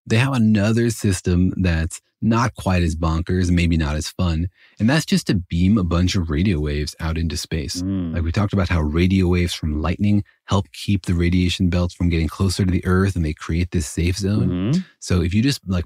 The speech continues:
Speaker 1: pumped up the radio waves that we were broadcasting, you could help penetrate these radiation belts and, and cleanse them. You could, like, puncture them,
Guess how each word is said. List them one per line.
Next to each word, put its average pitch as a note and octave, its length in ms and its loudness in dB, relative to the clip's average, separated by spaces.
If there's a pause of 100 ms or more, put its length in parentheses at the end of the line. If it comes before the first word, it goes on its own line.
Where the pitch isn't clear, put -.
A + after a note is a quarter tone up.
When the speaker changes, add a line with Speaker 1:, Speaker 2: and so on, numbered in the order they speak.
Speaker 1:
pumped G2+ 400 2
up G2+ 240 -2
the E2+ 140 -2
radio F2 360 2
waves D#2 280 -4
that - 80 -6
we F2 120 0
were E2+ 120 2
broadcasting, E2 880 -4 (320)
you F2 200 2
could G#2+ 160 0
help F2 260 -2
penetrate G2+ 560 0
these E2+ 160 0
radiation G#2+ 440 0
belts F#2+ 300 -2 (220)
and, F2+ 300 0
and F2 160 0
cleanse F2+ 360 0
them. D#2+ 100 -2
You D2+ 60 -4
could, E2 100 0
like, D#2+ 220 -2
puncture A2+ 420 0
them, D2+ 300 -2